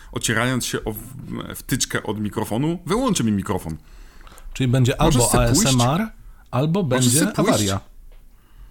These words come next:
Speaker 1: <laughs> Możesz se pójść? No.
Speaker 2: Chciałem zaznaczyć, że w tym momencie oba moje koty spojrzały w moją stronę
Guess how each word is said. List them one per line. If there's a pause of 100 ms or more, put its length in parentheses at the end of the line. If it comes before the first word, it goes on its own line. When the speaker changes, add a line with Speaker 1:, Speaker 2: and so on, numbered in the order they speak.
(760)
Speaker 1:
<laughs> (680)
Możesz
se
pójść?
No. (1500)
Speaker 2:
Chciałem
zaznaczyć,
że
w
tym
momencie
oba
moje
koty
spojrzały
w
moją
stronę